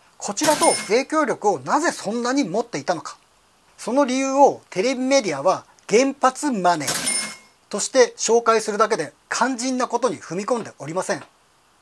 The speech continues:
しかし、残念。ネットではすぐに情報が共有されております。鳥取ループアット次元車さんが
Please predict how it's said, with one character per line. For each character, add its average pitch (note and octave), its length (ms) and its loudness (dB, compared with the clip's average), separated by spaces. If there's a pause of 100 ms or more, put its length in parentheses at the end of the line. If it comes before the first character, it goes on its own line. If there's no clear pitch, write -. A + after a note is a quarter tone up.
(420)
し - 120 0
か - 140 -2
し、 - 320 0
残 E3+ 240 0
念。 E3+ 220 0 (400)
ネ F3 140 0
ッ - 20 -4
ト A#3+ 140 4
で D4 100 8
は E3+ 80 10
す A#3 100 -6
ぐ G#3+ 100 0
に D3 100 -4
情 F#3 160 4
報 F#3 120 4
が F#3+ 140 4
共 F#3+ 160 0
有 G3 120 2
さ F#3+ 140 2
れ F3+ 60 0
て F#3+ 80 2
お - 20 6
り F#3 80 -2
ま F#3+ 100 0
す。 - 280 -10 (560)
鳥 G3+ 160 2
取 D#4 260 2
ル D4+ 120 4
ー B3 60 2
プ D3 220 -12
ア D#3 80 0
ッ E3+ 40 0
ト G#3 280 2
次 D#3+ 140 -4
元 C#4 180 4
車 F3+ 120 0
さ D3 120 -8
ん C#3+ 60 -10
が D3 180 -4